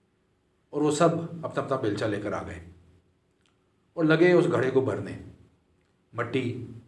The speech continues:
बजरी और कूड़ा करकट फेंकने से। कुछ देर तो घोड़ा ये सब मंजर देखकर बहुत घबराया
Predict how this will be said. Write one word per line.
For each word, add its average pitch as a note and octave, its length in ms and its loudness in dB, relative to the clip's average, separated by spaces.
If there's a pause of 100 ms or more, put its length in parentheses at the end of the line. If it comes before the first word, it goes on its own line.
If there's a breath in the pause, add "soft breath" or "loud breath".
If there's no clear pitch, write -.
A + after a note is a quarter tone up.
(120)
बजरी A2+ 360 -2 (920)
और C3+ 60 -6
कूड़ा C#3+ 260 8
करकट - 340 0
फेंकने - 280 -10
से। - 160 -20 (3000)
कुछ A#2 120 -6
देर C#3+ 160 4
तो D3+ 80 6
घोड़ा A2+ 420 0 (520)
ये G#2+ 60 -12
सब A#2+ 200 -6
मंजर A2 260 -4
देखकर G#2 260 -4
बहुत - 220 -8
घबराया E2+ 440 -12